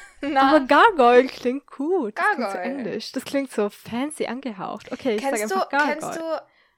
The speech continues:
Speaker 1: du, äh, da gibt's ja die Serie Riverdale. Ich weiß nicht, ob du die
Speaker 2: Mhm.
Speaker 1: geschaut hast, aber also die ist
Speaker 2: Mhm.
Speaker 1: am Anfang richtig cool und dann irgendwann wird sie mega strange.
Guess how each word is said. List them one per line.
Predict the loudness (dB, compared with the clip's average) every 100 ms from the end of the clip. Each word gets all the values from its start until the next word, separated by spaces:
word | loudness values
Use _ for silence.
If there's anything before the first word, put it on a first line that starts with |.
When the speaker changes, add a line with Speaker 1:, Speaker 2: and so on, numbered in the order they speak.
| _
Speaker 1:
du, | -4
äh, | -2 -2 -4 -6 -10 -10
da | -10
gibt's | -10 -10
ja | -10
die | -8
Serie | -6 -6 -6 -10
Riverdale. | -12 -8 -8 -6 -8 -8 -8 -10 -12 _ _ _ _
Ich | -10
weiß | -10 -10
nicht, | -16
ob | -18
du | -10
die | -6
Speaker 2:
Mhm. |
Speaker 1:
geschaut | -6 -6 -8 -10 -8
hast, | -4 -4 -6 _ -20 -14
aber | -4 -2 0
also | -2 -4
die | -8
ist | -8
Speaker 2:
Mhm. | -6
Speaker 1:
am | -4
Anfang | -4 -6 -10 -12
richtig | -18 -18 -18 -18 -12
cool | -10 -10
und | -10 -10
dann | -10
irgendwann | -8 -10 -12 -10 -10 -10 -16 -18
wird | -18 -18
sie | -16
mega | -14 -12 -12
strange. | -12 -14 -14 -12 -14